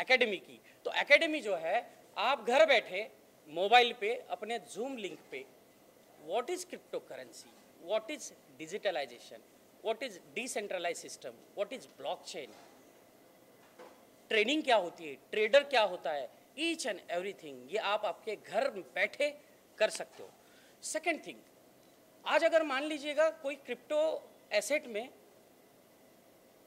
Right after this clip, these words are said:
कोई अगर आपको बोलता है कि, अ, यहाँ पे पैसे लगाइए और ये दुगना तिगना होगा, ये साफ झूठ है। आज share market है,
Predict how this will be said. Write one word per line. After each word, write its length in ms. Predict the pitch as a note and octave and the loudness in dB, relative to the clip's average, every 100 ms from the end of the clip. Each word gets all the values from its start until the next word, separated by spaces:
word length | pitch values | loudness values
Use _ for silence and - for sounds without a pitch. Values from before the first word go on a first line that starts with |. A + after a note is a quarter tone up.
| - | -6
कोई 140 | C4+ D4 | 2 6
अगर 220 | C#4 C#4+ | 6 6
आपको 300 | A#3+ - C#4 | 4 2 0
बोलता 340 | A#3 A3+ C#4+ | 2 4 4
है 260 | C4 B3+ C#4 | 4 2 0
कि, 460 | - C#4 C#4 C4+ | -4 -8 -8 -2
अ, 60 | - A3+ A3+ G#3+ G#3+ G#3+ G#3+ G#3+ | 4 6 6 6 4 4 0 -2
यहाँ 260 | A#3+ B3+ | -4 -4
पे 220 | B3+ C#4 C4+ | 0 2 2
पैसे 340 | B3+ G#3 C4+ | 2 0 0
लगाइए 400 | B3 A3+ B3 C4 | 2 2 2 2
और 180 | C4 B3+ | 0 0
ये 140 | B3 | -4
दुगना 340 | G3+ A3 A#3 B3 | -4 -4 -4 -4
तिगना 280 | G#3+ A3 | -4 0
होगा, 280 | G#3+ F#3+ F#3+ | 0 0 -2
ये 300 | F#3+ A3 A#3+ | -2 -2 -4
साफ 460 | - G3 G3+ - - | -4 -4 -2 -4 -10
झूठ 300 | D#3+ F#3+ - | -12 -12 -12
है। 160 | A2 - - _ - - - - - - - - - - - | -14 -16 -20 _ -20 -20 -20 -20 -20 -20 -20 -20 -20 -12 0
आज 180 | A#3 | 2
share 320 | - - G#3 A3 | 2 0 0 0
market 340 | A3+ B3 A#3+ | 0 0 -2
है, 120 | C#4 | -6